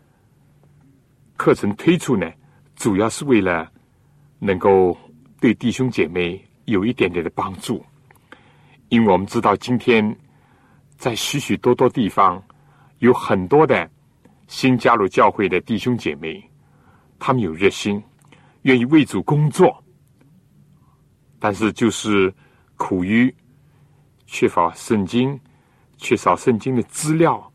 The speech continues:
没有学校可以去上课。所以呢，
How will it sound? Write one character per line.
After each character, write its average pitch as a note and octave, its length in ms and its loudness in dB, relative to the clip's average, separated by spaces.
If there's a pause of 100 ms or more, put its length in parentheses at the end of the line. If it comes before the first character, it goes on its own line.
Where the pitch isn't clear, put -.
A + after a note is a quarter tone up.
(720)
没 A2+ 240 2
有 G2+ 240 6
学 G#2+ 240 -4
校 B2 260 4
可 - 160 0
以 G#2+ 60 -2
去 - 140 -10
上 B2 300 -6
课。 - 320 -2 (1900)
所 A#2 200 0
以 G2+ 80 2
呢， F#2 220 0